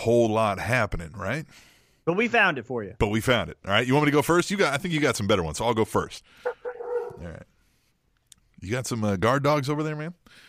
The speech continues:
Speaker 2: Yeah.
Speaker 1: Yep.
Speaker 2: Man, I got this guard dog ready to pounce on your ass, huh?
Speaker 1: You got that Canadian sat pod trying to in-, invade over
Speaker 2: Yeah.
Speaker 1: there, and,
Speaker 2: Oh.
Speaker 1: and Joe the Wonder Dog is gonna,
Speaker 2: Mm-hmm.
Speaker 1: uh, take care of it for you.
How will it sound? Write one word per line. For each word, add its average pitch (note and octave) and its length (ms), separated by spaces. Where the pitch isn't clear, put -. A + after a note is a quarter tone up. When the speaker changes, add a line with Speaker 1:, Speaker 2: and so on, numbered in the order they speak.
Speaker 2:
Yeah. F#3+ 480
Speaker 1:
Yep. F2+ 100
Speaker 2:
Man, B2 100
I B3 120
got C#4 180
this F#3 140
guard A3+ 300
dog F#3 240
ready G3 320
to C#3 180
pounce D#4+ 360
on A3+ 140
your G3 140
ass, D3 400
huh? B3 180
Speaker 1:
You - 60
got B2+ 160
that A#2+ 180
Canadian B2+ 340
sat D3 340
pod G2 320
trying G#2 360
to G2+ 180
in-, F#2+ 180
invade A#2+ 440
over A#2 120
Speaker 2:
Yeah. G#2+ 140
Speaker 1:
there, G2+ 380
and, F#2 240
Speaker 2:
Oh. C3+ 140
Speaker 1:
and F#2+ 280
Joe B2+ 260
the A2+ 80
Wonder C#3+ 340
Dog A#2 440
is A#2 220
gonna, B2+ 240
Speaker 2:
Mm-hmm. A#2 720
Speaker 1:
uh, - 40
take B2+ 200
care D#3+ 200
of F#2+ 60
it F2 60
for F#2 180
you. D#2 100